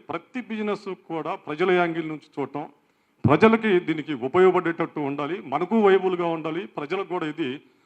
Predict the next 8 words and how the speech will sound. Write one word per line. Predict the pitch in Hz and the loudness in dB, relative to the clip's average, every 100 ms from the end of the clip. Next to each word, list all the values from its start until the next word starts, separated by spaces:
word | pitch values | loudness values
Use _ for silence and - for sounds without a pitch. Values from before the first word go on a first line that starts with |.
| _ 117 | _ 0
నాణ్యంగా | 143 185 190 175 160 | 2 4 2 0 -2
ఉండాలి | 147 143 143 180 | -2 -4 -6 -10
అనేది | 139 151 156 143 156 139 | -10 -8 -4 -6 -6 -10
ఆయన | 131 127 110 - | -8 -8 -8 -4
కోరికగా | 156 151 139 117 | -4 -2 -4 -4
ఉండేది. | 113 92 - _ _ _ _ _ _ | -8 -14 -20 _ _ _ _ _ _
అటువంటి | 131 135 135 | -6 -4 -2
మనిషి | 135 151 185 143 143 | -2 -2 -4 -6 -8